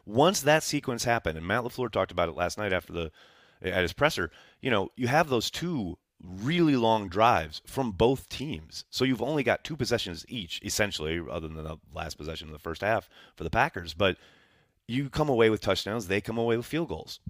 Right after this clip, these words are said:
Packers have control, and they controlled it from then on. And as frustrating as it can be in moments, especially on third and eighteen, when you're rushing three and I wanna jump out a window,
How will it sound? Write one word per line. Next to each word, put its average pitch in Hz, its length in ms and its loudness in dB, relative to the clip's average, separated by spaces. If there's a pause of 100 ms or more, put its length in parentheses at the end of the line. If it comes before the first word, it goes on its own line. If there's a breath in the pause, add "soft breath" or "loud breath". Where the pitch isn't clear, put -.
(100)
Packers 127 300 4
have 147 140 0
control, 151 520 -2
and 123 100 -2
they 135 80 4
controlled 127 460 0
it 123 140 2 (220 soft breath)
from 87 280 -6
then 92 200 2
on. - 260 -2 (400)
And 101 380 2 (680 soft breath)
as 110 160 4
frustrating 135 580 2
as 120 140 2
it 117 80 -8
can 110 240 -4
be 110 160 0
in 107 80 -2
moments, 98 360 -4
especially - 540 -6
on 80 80 -10
third 98 240 0
and 101 80 -4
eighteen, 87 580 -6
when 78 100 -12
you're 76 80 -14
rushing 85 320 -10
three 87 400 -2
and 80 100 -10
I - 60 -16
wanna 80 160 -10
jump 87 200 -6
out 92 100 2
a 104 40 2
window, 85 460 0